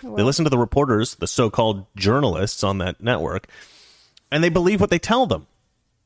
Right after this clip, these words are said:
Speaker 1: You know, um, Nancy Pelosi spreads this in-, disinformation 'cause it helps her politically.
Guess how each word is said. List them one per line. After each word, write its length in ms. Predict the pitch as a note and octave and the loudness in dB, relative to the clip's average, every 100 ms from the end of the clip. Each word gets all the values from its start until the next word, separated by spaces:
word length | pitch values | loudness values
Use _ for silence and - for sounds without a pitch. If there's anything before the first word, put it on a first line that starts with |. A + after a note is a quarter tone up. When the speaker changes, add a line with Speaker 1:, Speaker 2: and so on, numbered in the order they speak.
| _ _ - D3+ | _ _ -6 0
Speaker 1:
You 100 | C#3+ | 2
know, 260 | A#2+ A#2 | 2 2
um, 360 | A#2 A#2+ A2 G#2+ - _ _ _ _ - | 2 2 0 -2 -10 _ _ _ _ -2
Nancy 300 | C#3+ D#3+ D#3 | -2 0 0
Pelosi 400 | - F#3 A3+ D3 | 2 2 2 0
spreads 380 | - C3+ C3 | 0 0 2
this 180 | A#2+ A#2+ | 0 0
in-, 140 | A#2+ B2+ | 0 -2
disinformation 680 | A2+ A#2+ A#2+ A2 G2 - | 0 0 -2 0 0 0
'cause 140 | C#3+ A#2 | -2 -2
it 60 | |
helps 180 | - G#2+ | -2 -2
her 80 | B2+ | -2
politically. 500 | E3 G3+ D3 D#2+ A#1 | 0 0 0 -4 -8